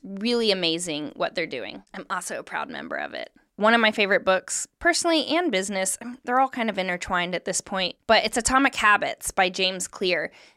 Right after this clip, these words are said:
Uh, I feel like it's being talked about so much right now too, but it's a, an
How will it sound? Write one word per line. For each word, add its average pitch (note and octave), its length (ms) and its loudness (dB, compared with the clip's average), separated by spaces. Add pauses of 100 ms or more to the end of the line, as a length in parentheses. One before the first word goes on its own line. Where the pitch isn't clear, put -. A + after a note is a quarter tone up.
Uh, F3 300 0 (140)
I G3 80 -4
feel A#3+ 240 0
like G3+ 260 4
it's - 180 -10
being G3+ 280 -4
talked F#3+ 320 -2
about E3 260 -2
so F#3+ 160 0
much F3+ 300 -2
right E3+ 180 -4
now D#3+ 240 -4
too, A3+ 420 0
but E3+ 300 2
it's G3 240 -4
a, F3+ 300 2 (920)
an A#3 140 -2